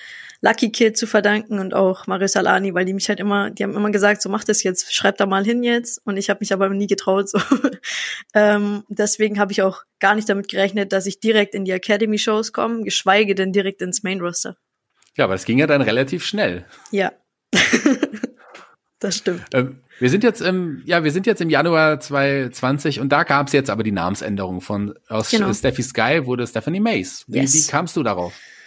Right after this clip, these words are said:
Speaker 1: Hm, ja, ich hab's ja vorhin schon mal kurz angedeutet. Das hat sich einfach nicht mehr so passend angefühlt. Ich war nicht mehr nur froh, einfach dabei sein zu dürfen. Ich hab jetzt schon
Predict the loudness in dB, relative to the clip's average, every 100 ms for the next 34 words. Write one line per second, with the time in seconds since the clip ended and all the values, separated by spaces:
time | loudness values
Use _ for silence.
0 | -20 _ -4 0 2 2 2 2 -2 -2
1 | 0 0 0 0 0 -2 -2 0 0 2
2 | 0 0 -2 -4 0 0 -2 _ -2 -2
3 | -2 -2 0 0 0 0 2 0 -2 0
4 | 0 0 -4 -8 -6 -8 -6 0 4 4
5 | 2 -2 _ _ -6 -4 -2 0 2 2
6 | 4 4 2 2 4 4 4 0 -4 -2
7 | 0 2 2 2 -2 -4 -4 -4 -4 -10
8 | -10 _ -20 -20 -20 _ -2 -2 0 -4
9 | -2 -2 -2 -6